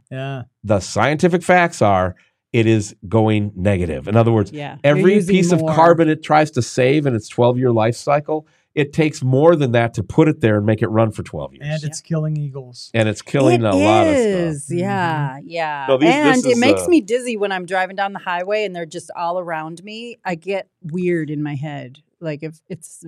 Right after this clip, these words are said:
Speaker 3: it's visually interrupted.
Speaker 2: I love the concept. I love, I love the fact that our culture tried.
Speaker 1: If only it
Speaker 2: But
Speaker 1: worked.
Speaker 2: if the,
Speaker 3: <laughs> If
Speaker 2: if, yeah, if the numbers are back now that say that it's not gonna work, that
Speaker 3: At
Speaker 2: to
Speaker 3: some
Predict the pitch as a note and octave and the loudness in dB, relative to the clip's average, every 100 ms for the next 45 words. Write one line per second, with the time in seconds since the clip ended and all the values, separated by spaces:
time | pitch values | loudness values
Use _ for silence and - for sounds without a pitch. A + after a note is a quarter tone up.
0 | - E3 D#3+ D#3 F#3+ F#3 G3 F3 F3 E3 | -12 -10 -8 -2 -2 0 -4 -2 0 -2
1 | D#3+ D#3+ D#3 F#3+ D#3+ E3+ D3+ - E3+ B3 | -2 -6 -8 -8 -6 -6 -8 -4 0 2
2 | A3 A3+ D#3 - C#3+ D3 A2+ G#2 B2+ D3+ | 2 2 0 2 2 2 0 0 2 2
3 | C#3+ B2 C#3 C#3 B2+ C3+ - A#2+ - G#2+ | 2 2 2 0 0 0 2 0 2 -2
4 | - C3 B2+ A2+ F#2 - F#2+ D#2 B1 - | 0 -2 0 -4 -4 -4 -4 -4 -8 -12
5 | D3 C#3 D#3+ F3 F3 C#3+ B2 C#3 - D3 | -12 -8 -4 0 -2 0 4 4 4 -4
6 | - D3 C3+ - C#3+ D3+ C3+ D#3 E3 D#3 | 2 4 6 6 4 4 4 6 8 6
7 | - D#3 D3 F3+ B3+ F#3 E3 C3+ C#3+ D3+ | 4 4 6 6 4 4 4 6 4 4
8 | C3 A#2+ G#2+ - C3+ B2 A#2 A2+ B2 C3+ | 4 2 2 0 0 2 0 -2 0 0
9 | C3+ B2 A2+ G#2+ - G3+ - C4 | 2 -2 2 0 2 0 2 2